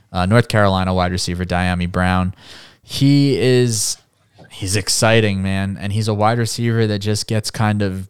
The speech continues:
buried in this crazy deep class. Um, over a thousand yards in back-to-back seasons.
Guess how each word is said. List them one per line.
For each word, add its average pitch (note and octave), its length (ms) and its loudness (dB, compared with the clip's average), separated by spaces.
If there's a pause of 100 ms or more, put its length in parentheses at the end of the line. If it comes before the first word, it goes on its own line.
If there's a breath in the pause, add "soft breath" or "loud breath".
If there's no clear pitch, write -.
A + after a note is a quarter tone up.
(200)
buried G2+ 420 2
in G2+ 180 -2
this G2 220 -2
crazy A2 680 0
deep G2+ 340 -2
class. G2+ 640 0 (460 loud breath)
Um, F#2+ 500 0 (260)
over A#2+ 300 0
a B2 60 2
thousand A2+ 500 0
yards G2 440 0
in F#2 120 -4
back-to-back G2 560 0
seasons. F#2 680 -2